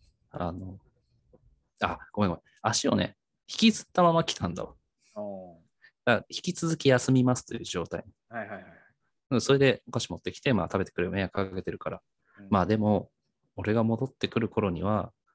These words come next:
Speaker 1: もう居場所なんてないんだろうけど、
Speaker 2: 悲しいこと言うじゃん。
Speaker 1: で、そう言って、でも、お友達はね、そんな、そこで、まあ、あ、いい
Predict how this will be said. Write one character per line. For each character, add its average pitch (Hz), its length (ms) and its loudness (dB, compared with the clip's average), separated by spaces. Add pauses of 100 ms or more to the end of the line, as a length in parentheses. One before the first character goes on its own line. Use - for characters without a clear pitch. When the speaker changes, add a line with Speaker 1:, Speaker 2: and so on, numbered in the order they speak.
(420)
Speaker 1:
も 101 140 6
う 85 60 2
居 87 60 -2
場 104 120 2
所 113 120 0
な 123 100 6
ん 127 60 4
て 92 120 -2
な 104 140 2
い 139 60 6
ん 113 60 6
だ 87 100 2
ろ 82 120 -2
う 73 40 -12
け - 120 -6
ど、 - 160 -18 (1400)
Speaker 2:
悲 127 200 -8
し - 20 -16 (120)
い 147 40 -4
こ - 0 -
と - 0 -
言 123 200 6
う 107 40 -6
じ 117 100 -4
ゃ 113 40 -4
ん。 104 40 -8
Speaker 1:
で、 90 60 -12 (440)
そ 95 220 0
う - 40 2
言 98 140 2
っ - 40 -4
て、 123 260 4
で 113 100 6
も、 92 220 0 (340)
お 95 160 2
友 98 200 0
達 92 200 -2
は 92 100 0
ね、 98 140 0
そ 87 180 -2
ん 90 120 -2
な、 82 200 -8 (960)
そ - 180 -2
こ 90 120 0
で、 90 220 -2
ま 90 320 0
あ、 98 80 2
あ、 - 100 -2 (140)
い 104 80 0
い 90 260 -4